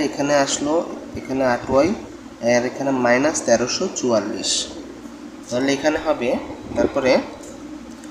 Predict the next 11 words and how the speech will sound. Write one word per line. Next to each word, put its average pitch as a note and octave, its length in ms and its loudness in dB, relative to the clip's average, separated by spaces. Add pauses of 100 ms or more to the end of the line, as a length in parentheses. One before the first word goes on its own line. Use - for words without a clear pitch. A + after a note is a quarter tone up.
(480)
এই A#2 60 2 (120)
এটা D3 140 0 (100)
বিয়োগ C#3+ 260 0
দিলে D#3 260 4
থাকে D#3 260 0 (300)
সাত C3 240 0 (140)
ওয়াই, C#3 180 6 (1040)
আর A2 160 2
এখানে C3 260 -4 (100)
থাকে C#3 300 -2 (920)
মাইনাস C3+ 320 4